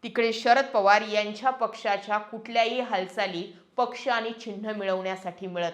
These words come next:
नाहीये. ही पहिली हिंट होती जी शरद पवारांनी अजित पवारांसोबत जुळवून घ्यायचं ही आपल्या कार्यकर्त्यांना दिली होती.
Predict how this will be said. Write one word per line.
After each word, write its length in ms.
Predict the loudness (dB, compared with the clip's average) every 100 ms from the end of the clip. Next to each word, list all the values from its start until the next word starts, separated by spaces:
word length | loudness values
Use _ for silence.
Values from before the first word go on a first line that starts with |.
| -6
नाहीये. 320 | -18 -20 _ _ _ _ -12 4 6
ही 180 | 6 8
पहिली 360 | 8 8 4 2
हिंट 280 | 2 0
होती 300 | -4 -4 -6
जी 180 | -6 -6
शरद 320 | -2 0 0 0
पवारांनी 560 | 0 4 4 4 2 -4 -4
अजित 220 | -4 -4
पवारांसोबत 920 | -2 2 2 2 0 -4 -6 -4 -4 -4
जुळवून 440 | -4 -4 -4 -4
घ्यायचं 340 | -2 -2 -2
ही 240 | -6 -2 0
आपल्या 300 | 0 2 0
कार्यकर्त्यांना 800 | 2 2 2 -2 -4 -2 -4 -4
दिली 220 | -8 -10
होती. 340 | -12 -14 -20